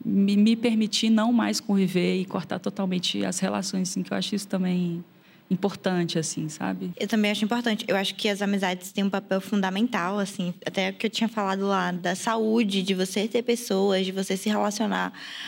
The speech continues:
Speaker 2: Mas tem esse lugar. É, vai, tem que ser saudável também essa relação, né? Uma vez eu tava, há pouco tempo, eu tava questionando sobre algumas relações de amizade, e geralmente,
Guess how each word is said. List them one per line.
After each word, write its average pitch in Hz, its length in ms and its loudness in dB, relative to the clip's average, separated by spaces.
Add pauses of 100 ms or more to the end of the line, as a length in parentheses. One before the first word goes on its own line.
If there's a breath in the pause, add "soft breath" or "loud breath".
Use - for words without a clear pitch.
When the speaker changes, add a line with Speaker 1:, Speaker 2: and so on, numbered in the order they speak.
(100)
Speaker 2:
Mas 220 200 0
tem 220 160 0
esse 233 140 -2
lugar. 285 380 0 (260 loud breath)
É, 180 100 0
vai, 190 160 -2 (320)
tem 233 120 0
que 233 80 -2
ser 320 120 0
saudável 240 600 0
também 196 260 2
essa 202 180 -2
relação, 196 640 -2
né? 185 160 0 (400 loud breath)
Uma 214 100 2
vez 220 140 2
eu 247 80 2
tava, 240 480 0 (920)
há 196 80 -2
pouco 220 240 -2
tempo, 202 180 0
eu 202 60 -6
tava 202 240 0
questionando 202 500 0
sobre 202 240 0
algumas 196 380 0
relações 202 360 0
de 196 60 0
amizade, 185 540 -2
e 220 40 2
geralmente, 208 560 -2